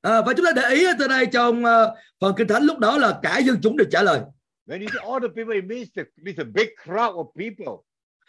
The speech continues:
Speaker 1: Ờ, ở đây đó, khi mà nói cả dân chúng, đang nói đến một cái đoàn dân rất là đông. Lúc đó
Speaker 2: They were
Speaker 1: đã đáp lại lời của Pontius Pilate.
Speaker 2: They were persuaded the wrong way by the leaders. The Bible says they, they were persuaded the leader to get Jesus Christ to be crucified.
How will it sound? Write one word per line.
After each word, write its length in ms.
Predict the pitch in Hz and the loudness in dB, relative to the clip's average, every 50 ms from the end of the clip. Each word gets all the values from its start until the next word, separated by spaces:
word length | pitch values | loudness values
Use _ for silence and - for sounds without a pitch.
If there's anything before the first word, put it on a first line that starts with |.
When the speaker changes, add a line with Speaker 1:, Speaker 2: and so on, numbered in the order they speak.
| _ _ _ | _ _ _
Speaker 1:
Ờ, 240 | - 165 185 185 190 | -4 -2 0 0 0
ở 160 | - 226 302 | 0 0 0
đây 160 | 330 320 330 | 2 2 2
đó, 80 | 330 339 226 | 2 0 -2
khi 220 | - 311 349 349 320 | 0 2 2 2 2
mà 460 | 311 269 247 233 226 220 220 214 214 | 2 2 2 4 4 4 2 0 0
nói 200 | 208 277 339 330 - | 2 0 0 0 0
cả 120 | - 170 | -2 -2
dân 220 | 226 277 285 262 - | 0 2 0 2 2
chúng, 260 | 285 294 339 359 - | 2 0 0 0 0
đang 160 | - 233 240 208 | -2 0 0 0
nói 160 | 240 277 294 | 0 0 0
đến 120 | 320 320 311 | 0 -2 -2
một 60 | 226 180 | -4 -2
cái 40 | 262 | 0
đoàn 240 | 233 214 190 180 165 | 0 0 0 0 0
dân 200 | 220 240 220 202 | 0 0 0 0
rất 160 | 285 339 - | -2 -2 -4
là 80 | 202 | -4
đông. 320 | 160 180 214 254 247 226 220 175 - - _ _ _ _ _ _ - | -2 0 0 2 2 0 -2 -4 -6 -12 _ _ _ _ _ _ -4
Lúc 180 | 226 311 302 | -4 -4 -2
đó 160 | - 214 214 254 | 0 0 2 4
Speaker 2:
They 120 | 320 339 | 4 2
were 60 | 262 | 2
Speaker 1:
đã 460 | 214 165 165 180 208 247 277 302 277 - | 2 0 0 2 2 4 4 2 0 0
đáp 300 | 247 339 370 370 - - | 2 2 2 2 0 -2
lại 260 | 202 185 180 180 208 | -2 0 0 0 2
lời 240 | 220 240 254 247 214 220 | 2 4 4 4 4 2
của 100 | 202 220 | 2 0
Pontius 380 | 226 269 262 226 - 247 247 190 | 0 2 0 2 2 0 0 2
Pilate. 260 | 240 240 262 294 294 - _ _ _ _ _ _ _ _ _ - 156 | 2 2 2 2 0 -4 _ _ _ _ _ _ _ _ _ -12 -2
Speaker 2:
They 120 | 196 214 226 | -2 0 0
were 180 | 226 226 190 - | 0 -2 -2 0
persuaded 560 | 202 202 170 - - 190 220 240 240 262 233 170 | -2 -2 -2 -2 -2 0 0 2 2 0 -2 -2
the 100 | 156 165 | -4 -4
wrong 300 | 170 165 208 233 233 214 | -2 0 0 0 -2 -2
way 220 | 190 226 233 233 214 | -2 0 0 0 0
by 260 | 185 175 170 147 156 | 0 -2 -4 -4 -6
the 20 | |
leaders. 480 | 151 143 143 165 214 233 214 220 185 151 - _ | -8 -8 -8 -8 -8 -4 -4 -4 -4 -6 -10 _
The 60 | 147 | -12
Bible 280 | 135 160 170 165 180 160 - | -10 -10 -10 -10 -12 -16 -16
says 160 | - 165 139 135 | -16 -16 -12 -10
they, 80 | 165 165 160 _ _ | -10 -12 -12 _ _
they 100 | 160 180 | -6 -6
were 140 | 170 175 147 - 156 | -6 -6 -8 -10 -10
persuaded 360 | 165 139 - 208 214 202 160 | -12 -6 -4 -4 -4 -4 -4
the 60 | 170 | -6
leader 220 | 196 208 220 214 214 - _ _ | -4 -2 -4 -4 -4 -10 _ _
to 60 | 170 175 - 160 139 127 | -10 -10 -10 -12 -6 -4
get 220 | 180 226 240 185 - | -4 -4 -4 -6 -10
Jesus 400 | - - 180 226 233 180 208 208 - | -16 -16 -14 -14 -14 -14 -16 -16 -12
Christ 160 | - 220 196 165 | -10 -8 -8 -8
to 60 | 180 | -8
be 80 | 160 175 - - | -10 -10 -12 -10
crucified. 680 | 202 202 202 - 190 151 - 233 247 226 190 143 117 | -12 -12 -12 -12 -16 -8 -4 -2 -2 0 -2 -4 -6